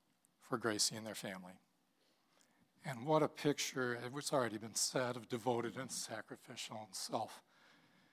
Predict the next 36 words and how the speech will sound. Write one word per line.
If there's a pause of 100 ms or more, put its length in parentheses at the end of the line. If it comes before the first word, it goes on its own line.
(340)
other-centered
love
you've (680)
been (140)
over
the
years, (920)
Pat
and
Karen. (200)
And,
you
know,
no
child
is (140)
perfect. (1000)
Those
of
us
who
have
children
that
don't
have
special
needs
soon
find
out (140)
our
children
are
not
perfect,